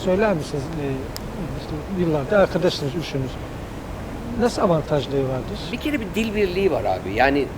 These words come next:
Speaker 2: söylem-, onun söylemek istediğini, e, ben anlayabiliyorum.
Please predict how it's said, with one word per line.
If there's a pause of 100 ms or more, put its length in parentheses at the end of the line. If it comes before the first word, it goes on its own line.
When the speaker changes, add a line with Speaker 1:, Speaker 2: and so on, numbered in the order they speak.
(140)
Speaker 2:
söylem-, (300)
onun
söylemek
istediğini, (540)
e, (280)
ben
anlayabiliyorum.